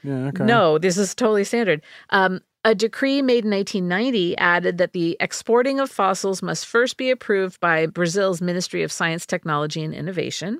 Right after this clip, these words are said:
Speaker 1: Mm-hmm.
Speaker 2: And then foreign researchers have to collaborate with a Brazilian institution in any studies.
Speaker 1: Yeah, we want our names on the papers, too.
Speaker 2: Right.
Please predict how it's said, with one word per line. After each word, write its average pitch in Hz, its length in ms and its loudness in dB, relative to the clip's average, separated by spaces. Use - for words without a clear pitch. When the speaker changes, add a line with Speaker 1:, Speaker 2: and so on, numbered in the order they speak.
Speaker 1:
Mm-hmm. 113 340 -6
Speaker 2:
And 190 160 2
then 190 160 2
foreign 226 420 2
researchers 220 760 0
have 196 180 0
to 196 80 -4
collaborate 196 720 0
with 190 140 -4
a 180 40 2
Brazilian 175 520 -2
institution 175 840 -4
in 180 180 -2
any 165 240 -4
studies. - 540 -6
Speaker 1:
Yeah, 175 140 4
we 135 120 4
want 185 240 6
our 190 100 6
names 180 220 4
on 156 60 2
the 160 80 6
papers, 151 320 2
too. 117 320 -2
Speaker 2:
Right. 214 420 2